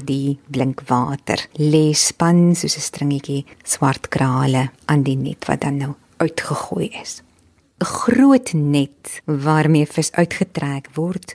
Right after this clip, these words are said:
die word 'n blaar genoem. Die vissers gaan uit in die bakkie en aan die fosfor daar op die water kan hulle nou duidelik sien hoe die vis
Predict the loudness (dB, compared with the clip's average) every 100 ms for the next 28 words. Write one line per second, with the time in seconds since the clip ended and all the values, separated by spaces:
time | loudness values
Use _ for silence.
0 | -20 -16 -12 -6 -4 -4 -6 -6 -8 -6
1 | -6 -6 _ 2 6 6 6 4 2 -2
2 | -2 0 0 -2 _ _ _ -2 0 0
3 | -2 0 0 0 -2 -2 -2 -2 -4 0
4 | 0 0 -4 -4 -2 -2 -2 0 0 -2
5 | -6 _ -8 -6 -6 -2 -2 -2 -6 -12
6 | -10 -8 -4 -6 -6 -8 -4 -2 -2 0
7 | -2 0 -2 0 2 2 0 -4 -6 -2
8 | -2 0 -4 -4 0 2 2 2 0 0
9 | 0 0 -2